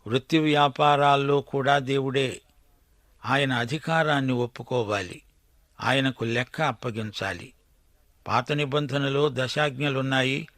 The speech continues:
అవిగాక ఇంకా ఎన్నో ఆజ్ఞలు దేవుని ప్రజలకు ఇవ్వబడినవి. దేవుని ఆజ్ఞలు పాటిస్తే ఆశీర్వాదం, దేవుని ఆజ్ఞలు మీరితే శాపం. సామెతల గ్రంథంలో దేవుడు బీదలను గురించి ఎక్కువగా చెప్తున్నాడు.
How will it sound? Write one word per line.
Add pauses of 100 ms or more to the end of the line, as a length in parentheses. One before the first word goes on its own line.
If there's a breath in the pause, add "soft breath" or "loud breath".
(540)
అవిగాక
ఇంకా
ఎన్నో
ఆజ్ఞలు
దేవుని
ప్రజలకు
ఇవ్వబడినవి. (960)
దేవుని
ఆజ్ఞలు
పాటిస్తే
ఆశీర్వాదం, (680)
దేవుని (140)
ఆజ్ఞలు
మీరితే
శాపం. (880)
సామెతల
గ్రంథంలో
దేవుడు
బీదలను
గురించి
ఎక్కువగా
చెప్తున్నాడు.